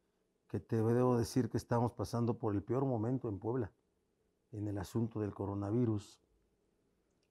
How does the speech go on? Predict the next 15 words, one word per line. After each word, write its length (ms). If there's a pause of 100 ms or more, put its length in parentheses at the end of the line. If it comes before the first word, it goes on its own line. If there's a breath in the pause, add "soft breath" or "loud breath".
(520)
pues 220
ahí, 600 (500)
este, 840
los 220
partidos 540
han 140
estado 380
rebasados, 680 (960)
se 120
han 80
que-, 160 (120)
están 200
calladitos, 680 (1700)
están 200
callados, 400